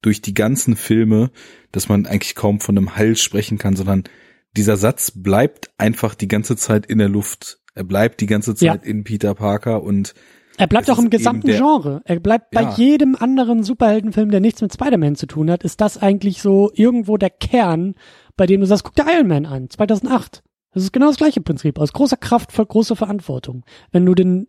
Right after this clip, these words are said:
Speaker 2: Arc von, von, Iron, von, von Tony Stark, vom egozentrischen Säufer-Millionär hin zu I am Iron Man. Boom.
Speaker 1: Ist auch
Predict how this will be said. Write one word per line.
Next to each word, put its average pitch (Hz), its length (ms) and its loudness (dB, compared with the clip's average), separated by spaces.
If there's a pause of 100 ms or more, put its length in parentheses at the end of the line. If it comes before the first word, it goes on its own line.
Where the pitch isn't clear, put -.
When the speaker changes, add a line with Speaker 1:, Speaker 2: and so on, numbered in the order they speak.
(100)
Speaker 2:
Arc 247 320 0
von, 214 280 2
von, 202 200 -2
Iron, 208 320 2
von, 190 200 -4
von 190 160 -6
Tony 202 240 0
Stark, 202 460 0 (440)
vom 190 200 -4
egozentrischen 208 840 0
Säufer-Millionär 196 1300 2 (640)
hin 202 360 2
zu 185 460 0 (420)
I 180 100 4
am 185 120 -2
Iron 180 260 4
Man. 123 320 -4 (760)
Boom. 214 160 2
Speaker 1:
Ist 120 120 0
auch 123 120 -2